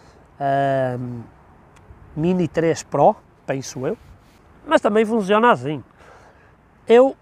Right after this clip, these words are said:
estou muito feliz com os drones que tenho. Estão aí as máquinas de guerra. E, rapaziada, meu, eh, agora a vida é outra. E, entretanto, rapaziada, não, eh,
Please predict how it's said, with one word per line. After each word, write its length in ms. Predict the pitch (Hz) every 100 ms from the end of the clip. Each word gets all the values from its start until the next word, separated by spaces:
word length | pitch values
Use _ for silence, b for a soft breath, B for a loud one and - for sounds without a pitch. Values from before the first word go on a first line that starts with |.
| -
estou 220 | - 220
muito 340 | 208 214 202 160
feliz 360 | 196 190 196
com 120 | -
os 100 | 165
drones 460 | 143 170 170 165 135
que 100 | 185
tenho. 480 | - 226 233 233 - _ _ _ _ _ _ _ _ -
Estão 300 | - 196 185
aí 160 | 185
as 140 | 170 135
máquinas 540 | 180 170 - 165 147
de 40 | 135
guerra. 500 | 156 175 190 185 180 -
E, 100 | 254
rapaziada, 800 | 247 190 202 147 143 147 123 - b b b b -
meu, 180 | 170 123 _ b b b b b b b b _ -
eh, 800 | 160 156 156 156 151 143 139 123 B B B _
agora 340 | 196 196 214 202
a 40 |
vida 260 | 165 190 151
é 80 |
outra. 680 | 139 180 233 233 240 226 214 -
E, 100 | 185
entretanto, 920 | 190 180 143 180 190 190 - 185 175
rapaziada, 680 | 165 180 202 160 185 127 117
não, 720 | 131 156 170 165 156 143 131 120 _ _ B B B B B B B - - - - - - -
eh, 640 | 151 147 147 143 139 123